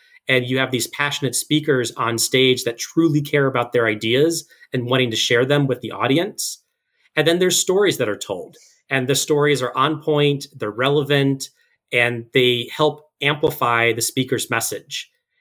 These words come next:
And then there's just a good structure behind it, whether it's just, you know, three main points or three stories, whatever it is, the speaker has a structure, they stick to it,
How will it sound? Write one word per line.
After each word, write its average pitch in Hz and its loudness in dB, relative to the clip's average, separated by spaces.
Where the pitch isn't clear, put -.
And 135 0
then 160 2
there's 165 0
just 165 -4
a 147 -2
good 180 0
structure 135 -2
behind 143 -2
it, 101 -6
whether 123 0
it's 120 -2
just, - 0
you 139 -2
know, 117 0
three 143 -2
main 127 2
points 170 -2
or 127 2
three 139 0
stories, 170 2
whatever 151 2
it 143 -6
is, 147 0
the 139 0
speaker 156 -2
has 147 0
a 143 0
structure, 139 0
they 123 -2
stick 165 0
to 131 2
it, 123 0